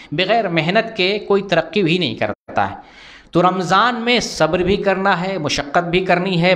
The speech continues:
बर्दाश्त भी करनी है और हमें नफ्स पर मुजाहदा करना है। अगर ऐसा नहीं करते हैं तो फिर रमज़ान से फ़ायदा नहीं उठा पाएंगे। लेकिन यहाँ पर साथ साथ हम तंबीह कर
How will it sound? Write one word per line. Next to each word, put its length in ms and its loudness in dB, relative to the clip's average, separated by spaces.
बर्दाश्त 680 -4
भी 140 -4
करनी 340 0
है 240 0
और 400 6
हमें 320 -2
नफ्स 320 -2
पर 120 2
मुजाहदा 600 0
करना 340 -4
है। 100 -12
अगर 200 2
ऐसा 280 0
नहीं 260 0
करते 320 0
हैं 480 -4
तो 100 0
फिर 200 2
रमज़ान 540 2
से 160 -4
फ़ायदा 340 0
नहीं 140 0
उठा 220 -2
पाएंगे। 340 -10
लेकिन 380 0
यहाँ 320 0
पर 160 2
साथ 400 0
साथ 240 -2
हम 140 -4
तंबीह 460 0
कर 80 0